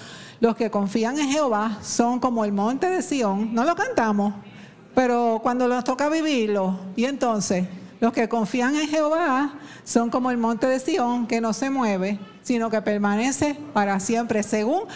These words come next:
así como Jerusalén tiene montes alrededor de ella, así estará Jehová alrededor de su pueblo y alrededor de nosotros. Pues si lo cantamos,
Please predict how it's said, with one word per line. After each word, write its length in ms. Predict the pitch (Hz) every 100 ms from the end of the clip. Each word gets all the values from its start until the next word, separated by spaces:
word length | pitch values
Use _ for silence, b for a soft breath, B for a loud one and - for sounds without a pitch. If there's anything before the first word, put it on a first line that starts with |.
| B B
así 260 | 233 233 269
como 220 | 311 320
Jerusalén 640 | 330 330 - 311 277 240
tiene 240 | 247 269 294
montes 360 | 262 240 226
alrededor 500 | 226 208 202 202 220
de 280 | 226 277 302
ella, 280 | 277 208 190 B B
así 480 | 247 247 208 311 330
estará 580 | 269 247 233 254 269 - -
Jehová 640 | 233 233 233 330 320 - B B B -
alrededor 680 | 214 220 202 185 214 262 269 - -
de 100 | 202
su 140 | 208
pueblo 480 | 196 214 269 220 190 233
y 60 |
alrededor 500 | 214 220 208 190 185
de 80 | 196
nosotros. 540 | 269 285 240 254 294 202 B B B
Pues 160 | 226 220
si 140 | 240
lo 100 | 226
cantamos, 800 | 208 202 202 330 370 254 254 -